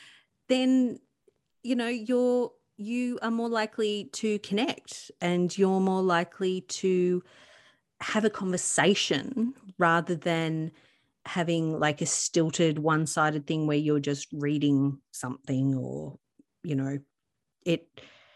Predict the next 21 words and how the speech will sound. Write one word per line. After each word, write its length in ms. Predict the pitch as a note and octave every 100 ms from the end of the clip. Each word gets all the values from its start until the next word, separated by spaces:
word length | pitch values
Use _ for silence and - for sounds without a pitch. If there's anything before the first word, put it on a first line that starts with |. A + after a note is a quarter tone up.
| _ _ _ _
it 80 | F3+
helps 460 | - F#3+ F#3+ - -
you 120 | F#3
be 560 | E3 D#3 D#3 D#3 D#3 -
more 560 | E3+ D3+ D3+ D3+ D3+ D#3+ -
natural 640 | D3 - - - D#3 C#3+
and 100 | D3+
more 200 | D3+ D3
conversation-like. 1000 | D#3+ D#3 - - D#3+ G3 D3 - - - - -
So 520 | - - D#3+ D#3+ E3 E3+ - - _ _ _ _ _
maybe 320 | E3+ F3 F#3
even 220 | G#3+ A3 G#3
try 240 | F#3+ F3+
that. 380 | D3 G#3 B2+ - - _
Just 200 | - -
try 360 | - E3+ F3 F3+ _ -
talking 380 | C#3+ C#3+ D#3+
to 100 | E3
yourself, 480 | D#3+ D3+ C3+ C3 C3 _
telling 380 | - E3+ G3 A3
yourself 760 | A3+ - D#3+ D3+ F3+ - -